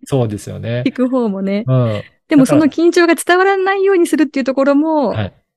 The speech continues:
Speaker 2: 大事ですよね。
Speaker 1: 特にですね、この経営者の志の番組は、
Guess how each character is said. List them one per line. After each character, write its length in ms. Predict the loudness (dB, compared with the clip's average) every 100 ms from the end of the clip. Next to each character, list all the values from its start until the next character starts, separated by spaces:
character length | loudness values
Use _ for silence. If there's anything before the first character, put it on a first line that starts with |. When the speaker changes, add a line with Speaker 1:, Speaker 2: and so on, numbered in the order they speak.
| _ _ -4
Speaker 2:
大 180 | -2
事 80 | -2
で 80 | -6
す 160 | -8 -12
よ 100 | -10
ね。 340 | -2 -2 -2 _ _
Speaker 1:
特 220 | -4 0
に 100 | 0
で 100 | -2 -4
す 100 | -6
ね、 100 | -4
こ 140 | -2
の 260 | 0 0 -2
経 180 | 0 0
営 40 |
者 120 | 0
の 100 | -6
志 500 | -10 -6 -4 -2 -4
の 60 | -4
番 200 | -4 -4
組 200 | -6 -4
は、 420 | -2 -2 -4 -10